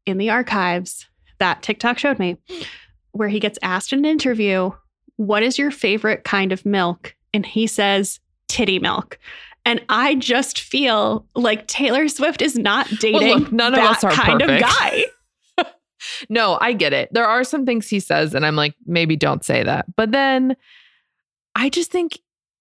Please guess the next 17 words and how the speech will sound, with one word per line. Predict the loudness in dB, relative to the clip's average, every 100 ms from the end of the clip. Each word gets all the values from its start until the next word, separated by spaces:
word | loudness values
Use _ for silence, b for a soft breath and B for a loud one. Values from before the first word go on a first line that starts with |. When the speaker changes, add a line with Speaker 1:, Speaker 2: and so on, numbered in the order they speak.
| _ _ -4
Speaker 2:
I | 0
don't | 2 2
know. | 2 0 -2 -4
It | -4 -2
still | -2 0 2
works | 2 0 0
for | 0
me | 2 2
in | 2
my | 2
brain. | 2 4 4 4
Speaker 1:
Look, | 2
Speaker 2:
I'm | 2
not | 2 0
sure | 0 0
why. | 2 0 0 0 0
Speaker 1:
look, | 0 -2